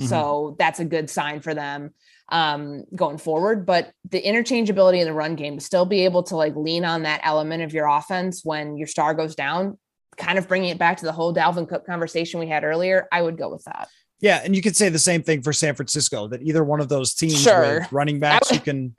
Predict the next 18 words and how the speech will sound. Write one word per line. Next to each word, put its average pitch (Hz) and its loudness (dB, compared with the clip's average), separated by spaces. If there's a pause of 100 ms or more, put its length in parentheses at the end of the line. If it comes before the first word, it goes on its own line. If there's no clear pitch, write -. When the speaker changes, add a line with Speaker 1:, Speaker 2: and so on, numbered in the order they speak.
(160)
Speaker 1:
yeah. 147 0
Speaker 2:
I 214 2
should 359 2
have 330 6
just 202 0
gifted 254 6
them 180 2
a 165 -2
Swiss 196 0
Army 196 0
knife. 147 -4
I 180 -2
mean, 165 -2 (160)
didn't 196 4
you 208 4
get 233 4
those? 226 4
It's, 190 -4